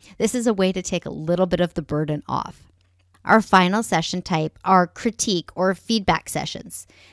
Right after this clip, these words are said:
These sessions are insanely valuable around the middle of a group program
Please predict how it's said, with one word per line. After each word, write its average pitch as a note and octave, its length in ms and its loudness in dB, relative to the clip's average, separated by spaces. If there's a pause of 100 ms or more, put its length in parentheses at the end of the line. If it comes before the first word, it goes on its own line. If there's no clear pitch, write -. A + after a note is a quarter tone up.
(140)
These B3 240 0
sessions A#3 420 -2 (120)
are E3 200 -6
insanely F#3 880 -2
valuable D#3 640 0 (120)
around F3+ 280 2
the F3+ 80 -2
middle F3+ 400 0
of B3 80 -4
a C#4 60 -2
group A3 240 -2
program D3+ 480 -4